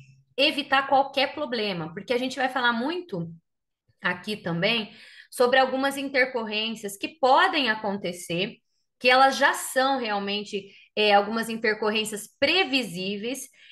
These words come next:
Lembra quando eu falei pra vocês que a intercorrência, ela só é intercorrência a partir do momento que você não informa pro paciente o que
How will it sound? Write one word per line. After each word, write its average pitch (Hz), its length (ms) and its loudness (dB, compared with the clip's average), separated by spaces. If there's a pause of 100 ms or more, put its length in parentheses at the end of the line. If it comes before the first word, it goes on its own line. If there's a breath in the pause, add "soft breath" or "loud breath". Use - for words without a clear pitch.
(120 loud breath)
Lembra 302 340 2
quando 254 180 0
eu 233 60 0
falei 226 260 -2
pra 220 160 -2
vocês 196 580 -6
que 196 220 -2
a 190 100 4
intercorrência, 240 880 -2
ela 190 140 0
só 202 220 -2
é 240 120 0
intercorrência 226 720 -4
a 202 40 -14
partir 214 240 -4
do 196 80 -8
momento 202 320 -6
que 202 80 -12
você 196 260 -6
não 214 480 -2 (300)
informa 262 680 0
pro 254 200 -6
paciente 196 720 -4 (340 loud breath)
o 254 180 -4
que 277 120 -2